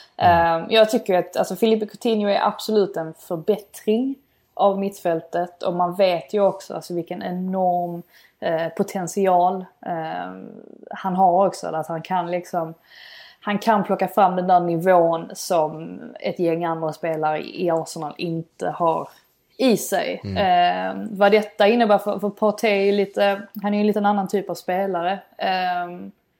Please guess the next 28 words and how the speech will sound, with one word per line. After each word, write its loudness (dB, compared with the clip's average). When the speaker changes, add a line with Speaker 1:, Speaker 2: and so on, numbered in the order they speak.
Speaker 2:
men 2
tänk 0
om 0
man -4
säger, 2
hade 4
de -4
fått -10
in -6
båda -2
två, 0
alltså -8
det -10
hade -2
ju 0
varit, -4
eh, -8
ja, 6
visst, 0
man 0
har -2
fortfarande -8
sina -6
problem 0
liksom -8
bakåt, -2
men, -6
eh, -8